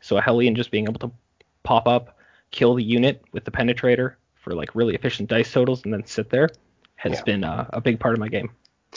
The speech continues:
Speaker 2: I agree. It was one of my first models to pick up too, and that the first units that I traded for came in with my Lords of Cthulhu, and it is a,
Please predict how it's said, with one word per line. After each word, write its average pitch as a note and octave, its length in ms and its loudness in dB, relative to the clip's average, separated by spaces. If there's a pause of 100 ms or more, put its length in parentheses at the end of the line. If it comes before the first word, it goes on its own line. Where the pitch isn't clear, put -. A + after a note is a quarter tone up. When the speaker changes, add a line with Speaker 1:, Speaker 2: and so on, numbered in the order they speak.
(480)
Speaker 2:
I D3+ 80 6
agree. D#3 440 4 (140)
It D3+ 120 2
was C#3 200 0 (300)
one F3+ 200 2
of A#3 60 6
my F3+ 120 6
first F3+ 320 2
models D#3 340 2
to - 80 -14
pick D3 240 -4
up C#3+ 160 0
too, C#3+ 240 -2
and B2+ 120 0
that A#2+ 140 -2
the B2 140 -8
first - 500 -4
units C3+ 340 2
that B2+ 100 -2
I A#2+ 100 0
traded B2 420 -2
for B2 360 2
came - 380 -2
in - 180 2
with C3 200 -2
my B2+ 260 4
Lords B2+ 320 0
of B2 80 -4
Cthulhu, A#2+ 520 -4 (440)
and C3+ 640 4 (720)
it D#3+ 140 2
is F3+ 200 4
a, D3 340 2